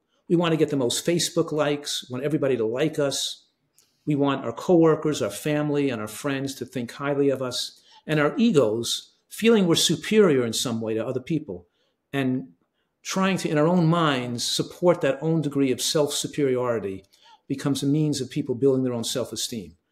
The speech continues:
But that's like smoking cigarettes or snorting cocaine for the, for the ba-, for the brain.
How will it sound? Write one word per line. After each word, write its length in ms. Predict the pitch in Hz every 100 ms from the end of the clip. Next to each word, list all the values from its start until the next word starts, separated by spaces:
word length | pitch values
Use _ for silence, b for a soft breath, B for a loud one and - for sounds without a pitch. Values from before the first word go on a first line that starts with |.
| _ _ -
But 80 | 147
that's 260 | 269 277
like 180 | 233 202
smoking 400 | - 202 208 180
cigarettes 500 | - - 170 143 -
or 60 | 123
snorting 340 | - 151 139
cocaine 540 | 131 147 143 113 92 87 _
for 120 | - 120
the, 200 | 123 107 -
for 120 | -
the 80 | 127
ba-, 300 | 113 131 127
for 80 | 131
the 80 | 120
brain. 400 | 120 110 92